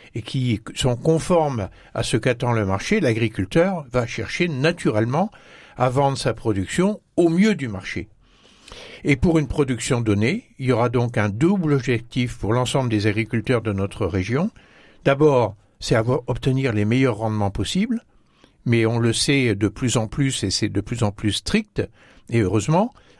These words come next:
dans des conditions environnementales respectées et suivant une qualité déterminée. Et puis le deuxième objectif, ça sera de vendre au meilleur prix possible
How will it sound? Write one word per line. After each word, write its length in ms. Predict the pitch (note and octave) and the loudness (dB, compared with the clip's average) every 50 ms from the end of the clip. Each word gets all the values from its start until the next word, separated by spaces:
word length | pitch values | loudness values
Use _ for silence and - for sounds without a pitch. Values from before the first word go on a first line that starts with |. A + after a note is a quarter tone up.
| - | -12
dans 200 | - B2 C#3 C#3+ | -2 0 0 2
des 100 | C3+ D3 | 2 0
conditions 640 | C#3 - D#3 C#3 C3 B2+ A#2+ - - C3+ C3 C3 A#2 - - _ _ - | -2 -2 -4 -4 -4 -4 -4 -2 -2 -2 -2 -2 -4 -8 -12 _ _ 0
environnementales 840 | D#3 D#3+ C#3+ D3+ D3 C3+ C3+ C3+ C3+ B2+ B2 B2 A#2+ C3+ A2+ G#2+ G2+ | 0 2 2 2 0 0 2 0 0 0 0 0 2 2 0 2 0
respectées 720 | F2+ G#2 A2 - - - G#2+ G2+ - - D3 F3 A3+ - _ _ - - - - _ _ - - | 0 0 0 -2 0 -4 -4 -4 0 0 0 2 0 -2 _ _ -20 -20 -20 -20 _ _ -2 2
et 180 | G#3+ A#3+ A#3 - - | 2 2 2 -2 -10
suivant 420 | - - - - C#3 B2 C#3+ E3 G3 | -10 -8 -2 -2 0 0 2 2 4
une 140 | G#3+ G3 | 2 2
qualité 460 | F3+ - D3+ C3 B2 A#2+ A#2+ - G3 G3+ | 2 2 2 0 0 -4 -2 -2 -2 0
déterminée. 680 | F3 D#3+ D#3+ - D3 B2 A#2 A2 G#2 G2 F2 F#2+ G2+ - _ _ _ _ _ - - _ _ - | 0 -2 0 0 -2 0 0 -2 -2 -4 -6 -8 -10 -14 _ _ _ _ _ -20 -20 _ _ 0
Et 80 | D#3 D#3 | 0 2
puis 160 | - A#3+ A#3 | 4 4 2
le 60 | A3+ | 4
deuxième 380 | G#3+ F#3+ E3+ D#3+ D#3+ D3+ C#3 B2 | 2 0 2 2 2 2 2 0
objectif, 680 | G#2+ G2 G2+ G#2 F#2+ - - F3+ G#3+ A#3+ - - - - - - _ - | -2 0 -2 -6 -6 -4 -4 -4 -4 -4 -4 -8 -16 -16 -18 -20 _ -6
ça 160 | - - A#2+ | -4 -2 -2
sera 220 | - - F3 F#3 | 0 0 0 0
de 100 | F3 E3 | 2 2
vendre 300 | C#3 B2+ D3+ F3+ F3+ F3 | 0 2 0 2 2 0
au 20 | D#3+ | 0
meilleur 320 | D#3+ D#3 C#3+ C#3+ C#3 - | 0 0 0 0 0 -2
prix 160 | - - E3+ | -4 -6 -4
possible 480 | D3 D#3 D3+ - - B2+ A#2 A#2+ C3+ | 0 0 0 0 2 0 0 -2 -4